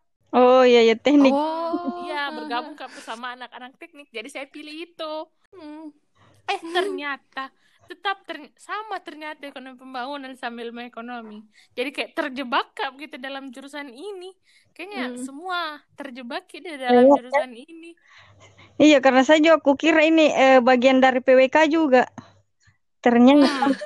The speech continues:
Speaker 1: <laughs>
Speaker 3: Iya, sama, sama, sama, sama banget.
Speaker 2: Aduh. Terus, eh, kalau Ana ini, eh,
Speaker 1: Hmm.
Speaker 2: kan maba toh masih menyesuaikan. Eh,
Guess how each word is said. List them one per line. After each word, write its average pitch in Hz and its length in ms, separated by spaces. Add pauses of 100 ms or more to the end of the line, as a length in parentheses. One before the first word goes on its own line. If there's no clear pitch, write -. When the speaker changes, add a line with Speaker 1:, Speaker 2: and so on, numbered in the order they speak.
(140)
Speaker 1:
<laughs> 277 380 (1080)
Speaker 3:
Iya, 269 160
sama, 254 320
sama, 233 240
sama, 220 240
sama 214 240
banget. 202 400 (960)
Speaker 2:
Aduh. 311 640 (400)
Terus, 349 400 (240)
eh, 269 560
kalau 254 240
Ana 302 320
ini, 269 400 (640)
eh, 240 240
Speaker 1:
Hmm. 214 160
Speaker 2:
kan 294 240
maba 254 480
toh 277 400
masih 233 320
menyesuaikan. 240 1040 (560)
Eh, 247 720